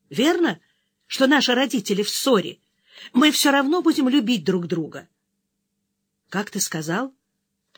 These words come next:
Всё равно?" — вскричала она, и у неё перехватило горло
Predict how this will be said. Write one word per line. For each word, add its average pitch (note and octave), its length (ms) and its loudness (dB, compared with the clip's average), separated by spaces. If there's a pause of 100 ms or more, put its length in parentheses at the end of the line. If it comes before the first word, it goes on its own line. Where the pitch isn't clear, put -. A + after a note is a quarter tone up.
(140)
Всё - 300 0
равно?" — F#3 520 0 (1120)
вскричала A#3+ 720 -2
она, F3 320 -6 (800)
и A3 120 2
у A#3 40 6
неё B3 280 4
перехватило C4+ 680 -2
горло G3+ 520 -2